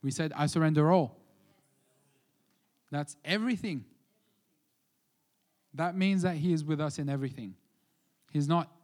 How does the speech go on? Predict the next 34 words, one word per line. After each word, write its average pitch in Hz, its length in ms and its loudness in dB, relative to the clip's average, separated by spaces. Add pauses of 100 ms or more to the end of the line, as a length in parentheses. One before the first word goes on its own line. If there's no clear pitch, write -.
(100)
with 151 200 2
us 147 160 -2
just 143 280 -4
when 151 120 -4
we're 143 80 -4
at 131 100 -12
church. 180 460 -6
He's 151 160 -6
not 160 160 -4
with 160 160 0
us 156 120 0
just 151 460 -4 (560)
when 156 280 0
we're 147 440 0
doing 156 260 0
very 170 220 2
good 156 260 -4 (680)
financially 147 840 -2
or 139 140 -6
at 123 80 -12
work. 131 480 -6 (260)
He's 139 180 2
not 165 220 2 (420)
just 170 360 0
with 175 120 4
us 170 240 2
when 170 160 0
we're 160 140 2
succeeding 156 680 -2 (680)
and 139 140 0
absent 151 500 -6
when 147 180 0
we're 139 100 2
failing. 139 600 -4